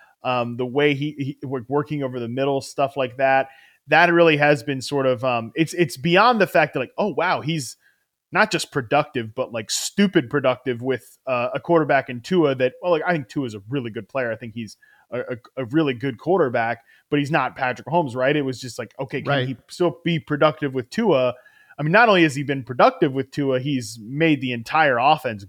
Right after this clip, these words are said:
Speaker 1: go, you know, like, and, and he's
Speaker 2: Yeah.
Speaker 1: done it in different ways. I think, like I said on the show last week, that, that, you know, he, he's great in contested situations too. He's just, like, a pretty perfect wide receiver, in my opinion. And
Speaker 2: Right.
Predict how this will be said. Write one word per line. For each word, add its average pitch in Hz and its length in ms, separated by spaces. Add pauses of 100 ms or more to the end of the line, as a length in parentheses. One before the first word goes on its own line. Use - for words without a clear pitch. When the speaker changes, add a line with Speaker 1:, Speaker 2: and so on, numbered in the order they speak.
Speaker 1:
go, 107 420
you 117 140
know, 120 220
like, 123 180
and, 139 140
and 135 180
he's 131 80
Speaker 2:
Yeah. 101 60
Speaker 1:
done 170 180
it 147 100
in 123 120
different 156 420
ways. 147 480 (480)
I 131 80
think, 160 140
like 151 160
I 139 60
said 143 200
on 139 80
the 131 80
show 127 220
last 131 340
week, 139 280
that, 131 80 (200)
that, 123 180 (560)
you 131 120
know, 123 100
he, 127 320 (100)
he's 131 280
great 147 240
in 143 80
contested 143 480
situations 143 640
too. 151 100
He's 131 100
just, 127 160
like, 135 140
a 113 80
pretty 190 540
perfect 135 440
wide 120 300
receiver, 131 520
in 147 160
my 143 180
opinion. 165 520 (500)
And 165 140
Speaker 2:
Right. 156 200